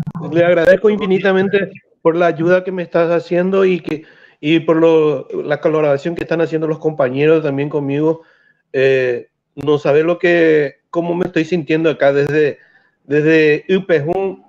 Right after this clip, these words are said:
la ciudad de Los Altos, de, le te-, estoy hablando a cien kilómetros de, de Capitán Bado. Yo estoy en mi casa grande y estoy participando con ustedes como si fuera que estoy ahí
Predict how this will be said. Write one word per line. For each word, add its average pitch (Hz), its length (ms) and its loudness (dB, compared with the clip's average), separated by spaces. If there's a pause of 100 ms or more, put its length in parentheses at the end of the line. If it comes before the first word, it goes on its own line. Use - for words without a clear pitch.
(100)
la 151 320 0
ciudad 151 340 2
de 175 80 2
Los 185 220 0
Altos, 190 280 -2
de, 190 220 0
le 180 180 0
te-, 165 200 0
estoy 170 260 2
hablando 151 360 0
a 123 120 -2
cien 185 220 -2
kilómetros 190 600 -2
de, 165 320 -2 (380)
de 143 240 0
Capitán 151 440 -2
Bado. 180 400 0 (380)
Yo 139 140 -2
estoy 160 240 -2
en 175 80 -6
mi 175 100 -4
casa 165 880 2
grande 160 480 0
y 175 440 -4
estoy 170 400 -2
participando 175 520 -4
con 180 120 -2
ustedes 175 320 -2
como 175 200 -4
si 175 120 -6
fuera 160 180 2
que 175 60 0
estoy 165 240 -2
ahí 160 320 -2